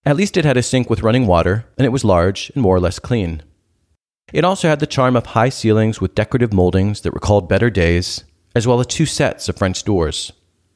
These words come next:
Each set opened onto its own small balcony overlooking the plaza. Standing on one of the balconies, I contemplated Tangier for the first time. Directly below, as well as kitty corner to my hotel,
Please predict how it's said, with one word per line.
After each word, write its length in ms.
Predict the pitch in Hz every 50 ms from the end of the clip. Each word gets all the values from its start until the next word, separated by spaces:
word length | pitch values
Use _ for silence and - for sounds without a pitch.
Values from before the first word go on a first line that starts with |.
| _ - - - - - - - _
Each 220 | - 175 190 - -
set 280 | - 139 131 123 - -
opened 240 | 107 - 107 98
onto 240 | 95 98 92 98 101
its 120 | 92 - - -
own 220 | 123 131 139 139
small 260 | - - 127 127 123
balcony 560 | - 92 82 80 - - 90 82 80 87 85 - _
overlooking 500 | - 104 101 104 - 90 80 - 87 85
the 80 | 90 90
plaza. 480 | - - 101 98 95 - 80 80 76 - - _ _ _ _ _ _ _ _ _ _ _ _ _ _ _ _ _
Standing 340 | - - - 196 208 214 190
on 120 | 165 151
one 120 | 139 135 131
of 60 | 127
the 60 | 135
balconies, 680 | - - 90 85 - - 90 90 92 101 101 - - - - _ _ _
I 80 | - 110
contemplated 580 | - 151 156 160 170 143 - 131 127 123 123
Tangier 480 | - - 117 110 107 90 87 87 85 85
for 120 | 82 -
the 100 | 90 95
first 300 | - - 90 85 - -
time. 400 | - 101 98 90 85 80 80 80 - _ _ _ _ _ _ _ _ _ _ _ _ _
Directly 380 | - 120 123 131 135 - 156 139
below, 520 | 147 139 113 92 87 90 101 107 107 - - - -
as 120 | 92 87
well 160 | 107 101 101
as 100 | 98 -
kitty 240 | - - - 147 143
corner 260 | - - 95 90 87
to 140 | 85 - 95
my 120 | 95 90 87
hotel, 680 | 90 - - - 135 123 107 98 101 110 110 104